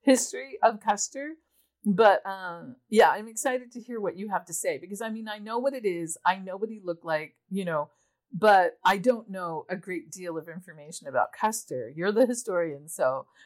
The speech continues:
I think you should take it away with the history, and then I can come back in after I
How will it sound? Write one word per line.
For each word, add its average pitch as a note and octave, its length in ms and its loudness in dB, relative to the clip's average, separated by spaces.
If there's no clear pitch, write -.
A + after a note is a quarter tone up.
I A3 100 6
think A#3+ 240 0
you B3+ 140 -6
should A#3+ 260 -12
take B3+ 220 0
it F#3 80 -2
away F#3 240 -10
with F3+ 160 -18
the A#3+ 80 -4
history, A#3+ 400 -8
and E3 100 -10
then E3+ 120 -8
I D#3 140 0
can G#3 180 -8
come G#3+ 160 -8
back D3 200 -2
in F3 160 -16
after D#3+ 300 -12
I D3+ 220 -6